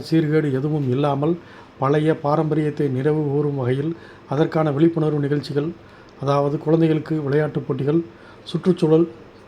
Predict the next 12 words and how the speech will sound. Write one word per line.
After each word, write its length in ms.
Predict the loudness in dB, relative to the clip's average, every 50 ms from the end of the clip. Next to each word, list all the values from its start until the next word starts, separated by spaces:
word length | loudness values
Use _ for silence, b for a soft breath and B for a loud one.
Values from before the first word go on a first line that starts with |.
| -20 -20 -20 -14 -8
சுகாதார 380 | -4 0 2 2 2 2 2 0 -2 2
சீர்கேடு, 420 | 4 4 4 4 2 2 2 2 0 -2 -6 B B B B B B B B -20 -20 -20 -20 -20 -18 -16 -12 -8 -2 2
மருந்தில்லா 480 | 4 4 6 6 6 4 4 4 2 0 -2 -2 0
உணவு 220 | 0 2 2 2 2 2
முறைகள், 300 | 0 2 2 2 0 -2 -4 -6 -16 -12 -4
சாலை 280 | 0 2 4 4 4 4 2
விதிகள் 320 | 0 0 0 0 0 -2 -2 -6 -6 -8
மற்றும் 280 | -6 -4 -2 -2 -2 -2 -4 -6 -14 B B B B B B B -20 -8 -2 0
கல்வி 320 | 2 2 4 4 4 2 2 2 -2 -4
மற்றும் 260 | -2 -2 0 -2 -2 -2 -4 -2 0
மருத்துவ 340 | 2 2 2 2 2 2 2 2
விழிப்புணர்வு 520 | 2 0 -2 -2 -2 -2 -2 0 0 0